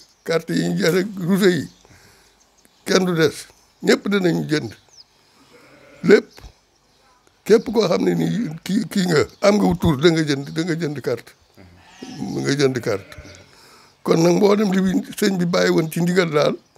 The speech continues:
daa yokk waaye dara wàññi ko ci. Waaw. Ñu ngi ci góorgóorlu bu baax. Te dafa mel ne ñoom, loolu maanaam ma àcc sa tànkub, ma xar ci sa tànkub tubéy, dañ ci àcc seen bakkan ñoom.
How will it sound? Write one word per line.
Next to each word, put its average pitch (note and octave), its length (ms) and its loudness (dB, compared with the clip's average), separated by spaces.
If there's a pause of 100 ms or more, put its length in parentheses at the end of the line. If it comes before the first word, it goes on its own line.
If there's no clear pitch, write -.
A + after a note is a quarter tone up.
(440)
daa E3+ 200 6
yokk E3+ 260 0
waaye D3+ 220 0
dara D#3+ 240 0
wàññi D#3+ 320 0
ko B2+ 260 -8
ci. - 160 -16 (1040)
Waaw. - 380 0 (1000)
Ñu D3 80 -2
ngi C#3 100 0
ci - 80 2
góorgóorlu D#3 600 0
bu E3 80 -6
baax. G3 280 2 (880)
Te - 180 -4
dafa - 300 2
mel - 180 2
ne - 160 0
ñoom, F#2+ 280 0 (880)
loolu G3 240 0
maanaam - 280 2
ma - 140 2
àcc E3+ 160 -6
sa G3 200 -2
tànkub, F3 400 0 (120)
ma - 140 0
xar G3 200 2
ci F3 80 -10
sa F#3 180 0
tànkub E3+ 420 0
tubéy, F#3 280 -2
dañ D#3+ 200 -4
ci G3 100 0
àcc G3 160 2
seen F#3+ 220 -2
bakkan E3 300 0
ñoom. C3+ 220 -4